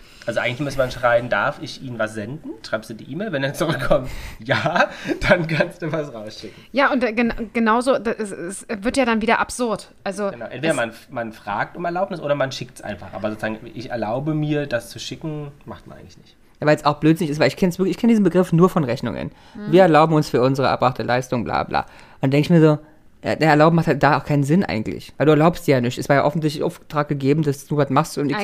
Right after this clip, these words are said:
Speaker 2: Eigentlich
Speaker 3: bezahle.
Speaker 2: schon. Du machst das ja nicht, du schickst mir ja
Speaker 3: Genau.
Speaker 2: nicht einfach eine Rechnung.
Speaker 3: Eine Rechnung aus Jux und Tollerei, ja.
Speaker 2: Genau. Also ich find halt auch,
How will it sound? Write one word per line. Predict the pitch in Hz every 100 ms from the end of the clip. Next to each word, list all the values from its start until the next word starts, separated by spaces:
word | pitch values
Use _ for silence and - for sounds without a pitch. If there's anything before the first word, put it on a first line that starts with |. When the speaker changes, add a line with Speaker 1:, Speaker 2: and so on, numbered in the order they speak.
| 208
Speaker 2:
Eigentlich |
Speaker 3:
bezahle. | - 143 147
Speaker 2:
schon. | 190
Du | 190
machst | 202 233
das | 220
ja | 202
nicht, | 208
du | 196
schickst | - -
mir | 220
ja | 160
Speaker 3:
Genau. | 147
Speaker 2:
nicht | 110
einfach | - 107
eine | 202
Rechnung. | 202
Speaker 3:
Eine | 160
Rechnung | 165 180 143
aus | 147 -
Jux | 156 170
und |
Tollerei, | 160 147 139 117
ja. | 117 - - - - -
Speaker 2:
Genau. | - 208 180 175 - - - -
Also | 220 240
ich |
find | - 277
halt | 262 262
auch, | 220